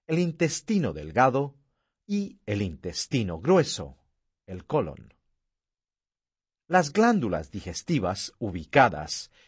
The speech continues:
en el revestimiento interior del estómago producen jugos gástricos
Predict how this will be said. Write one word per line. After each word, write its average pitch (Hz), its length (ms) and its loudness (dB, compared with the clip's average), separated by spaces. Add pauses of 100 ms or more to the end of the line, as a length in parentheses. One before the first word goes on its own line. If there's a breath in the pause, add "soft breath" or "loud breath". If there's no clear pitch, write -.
(140 soft breath)
en 107 160 -2
el 90 120 -2
revestimiento 120 1000 0
interior 92 640 -2
del 95 160 -4
estómago 131 720 0 (500)
producen 190 600 0
jugos 123 520 -2
gástricos - 880 -4